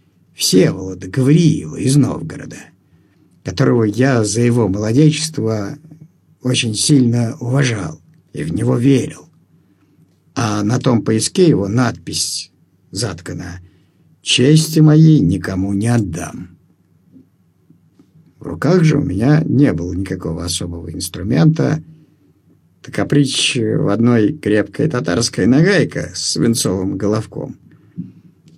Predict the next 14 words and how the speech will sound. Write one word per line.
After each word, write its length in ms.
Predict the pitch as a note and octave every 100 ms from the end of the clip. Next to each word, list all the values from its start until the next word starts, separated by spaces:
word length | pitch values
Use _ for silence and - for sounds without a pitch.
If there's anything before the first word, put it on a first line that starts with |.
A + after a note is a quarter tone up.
| _ _ _
А 300 | - D#2+ - -
в 100 | -
конце 360 | E2+ F#2 -
так 300 | - - -
не 160 | A2 A#2
более 340 | C3+ C3 A2+
як 280 | A2 G#2+ -
в 180 | G#2 A2+
два 260 | B2+ A2+
фунта. 540 | G#2+ - B2 E2+ F2 - - - _ _ _ _ _ _ _ _ _
А 340 | - A2 A2 A2
в 100 | A2
другой 420 | C3+ C#3 - -
простой 720 | - - - G3 A3 G#3+